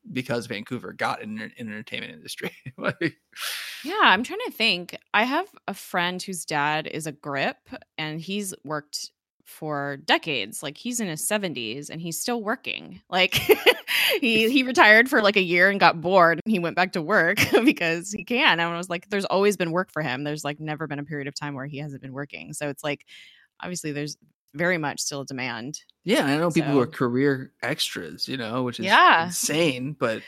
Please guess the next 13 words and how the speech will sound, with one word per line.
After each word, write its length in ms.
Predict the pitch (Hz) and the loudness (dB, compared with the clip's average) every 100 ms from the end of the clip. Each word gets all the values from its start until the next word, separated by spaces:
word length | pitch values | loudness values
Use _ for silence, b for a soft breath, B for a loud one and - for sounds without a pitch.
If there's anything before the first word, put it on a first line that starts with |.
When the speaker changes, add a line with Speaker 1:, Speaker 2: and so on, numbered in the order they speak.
| - | -14
Speaker 1:
uh, 80 | 117 - - | -14 -14 -14
uh, 760 | - - 117 - - - 151 - | -14 -12 -10 -6 -4 2 4 4
<laughs> 20 | 147 | -2
but 300 | 117 - - | -4 -6 0
cool. 380 | 147 147 113 - - | 2 2 0 -4 -10
It's 240 | 131 - | -10 2
Speaker 2:
Yeah. 380 | 180 226 208 160 | 6 8 6 4
Speaker 1:
amazing 100 | 180 - | -2 -10
that 60 | 135 | -10
they 80 | 135 | -8
can 180 | 120 | -8
get 160 | 117 120 | -4 -4
it, 140 | 113 | -4